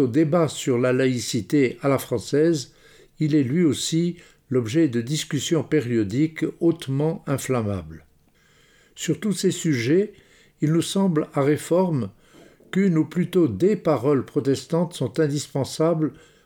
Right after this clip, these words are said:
au débat. C'est la raison des pages idées et débats ou des pages offertes aux diverses sensibilités du protestantisme, comme les attestants ou les libéraux. Et nous comptons bien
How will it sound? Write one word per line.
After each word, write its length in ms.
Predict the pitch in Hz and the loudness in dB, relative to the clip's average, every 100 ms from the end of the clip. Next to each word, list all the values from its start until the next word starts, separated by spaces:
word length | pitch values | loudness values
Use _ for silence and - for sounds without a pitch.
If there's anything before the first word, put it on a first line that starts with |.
| _ | _
au 100 | 139 | 0
débat. 480 | 135 127 104 107 90 - _ _ | 2 2 0 0 -2 -10 _ _
C'est 240 | - 185 | -2 0
la 140 | 175 | 2
raison 320 | 131 147 165 147 | 2 0 0 0
des 140 | 110 | -2
pages 380 | - 156 123 165 | 0 0 0 -2
idées 460 | 202 156 131 175 143 | -2 0 4 4 4
et 60 | 120 | 2
débats 420 | 98 113 107 165 | 0 0 2 2
ou 160 | 175 110 | 2 0
des 140 | 117 | -2
pages 320 | - 127 98 - | 0 0 -2 -2
offertes 580 | 151 - 151 160 - 127 | -4 -2 0 0 -2 -6
aux 80 | |
diverses 560 | 98 131 123 151 - 117 | -2 -2 2 0 0 -4
sensibilités 800 | 104 151 - 120 110 107 98 175 | -4 -6 -6 -8 -6 -8 -2 0
du 140 | 120 95 | 0 -4
protestantisme, 880 | 110 117 - - 131 - 135 107 98 - _ _ - - _ _ | -6 -6 -10 -10 -6 -4 -4 -6 -10 -12 _ _ -20 -20 _ _
comme 300 | 151 147 143 | -4 -2 -2
les 340 | 113 110 - | -2 -4 -4
attestants 760 | 135 - 135 117 - 151 175 - _ _ _ _ | -8 -2 -2 -2 -4 -2 -2 -8 _ _ _ _
ou 280 | 165 175 185 | -2 0 -2
les 160 | 165 123 | -2 -2
libéraux. 580 | 117 143 131 117 104 92 _ _ _ _ _ _ - | 0 0 0 2 -2 -4 _ _ _ _ _ _ -6
Et 160 | 123 | -2
nous 140 | 120 127 | -2 -2
comptons 380 | 127 113 135 | -4 -4 -4
bien 380 | 107 101 139 170 | -2 -2 -2 -2